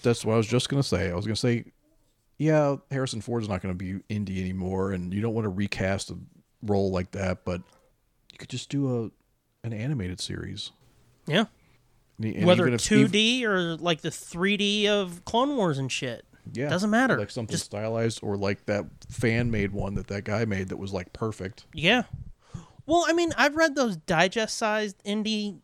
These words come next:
Speaker 2: uh, comics, and I've read the Free Do-, Comic Day, um, tie-in story to those.
Speaker 1: Yeah.
Speaker 2: And the art is by, I think his name is Ethan Beavers.
Speaker 1: <laughs>
Speaker 2: It's,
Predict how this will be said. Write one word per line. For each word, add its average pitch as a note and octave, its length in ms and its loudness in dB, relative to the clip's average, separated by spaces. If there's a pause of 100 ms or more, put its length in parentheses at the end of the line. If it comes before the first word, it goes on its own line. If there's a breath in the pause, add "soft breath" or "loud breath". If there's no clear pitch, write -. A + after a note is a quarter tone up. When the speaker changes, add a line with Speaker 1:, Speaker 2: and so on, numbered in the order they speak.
(140)
Speaker 2:
uh, G3 400 4
comics, G#3 500 2
and G3+ 100 0
I've F3+ 180 0
read F#3+ 400 4 (560 soft breath)
the F3+ 80 2
Free A3 220 0
Do-, F#3+ 120 4 (220)
Comic A3 380 4
Day, F3 500 2 (340)
um, D3+ 640 4 (220)
tie-in C#4 400 4
story C#3+ 400 -2
to C3+ 100 -4
those. B2+ 380 -8 (340)
Speaker 1:
Yeah. G2+ 260 -2 (540)
Speaker 2:
And G3+ 160 6
the F#3 60 4
art G#3 300 4
is F#3+ 140 -2
by, F3+ 220 2
I E3 60 2
think G#3+ 180 -6
his F#3+ 120 -2
name E3+ 140 0
is C3 200 -6
Ethan F#3+ 380 0
Beavers. G#3 600 0
Speaker 1:
<laughs> - 720 -16
Speaker 2:
It's, F#3+ 520 2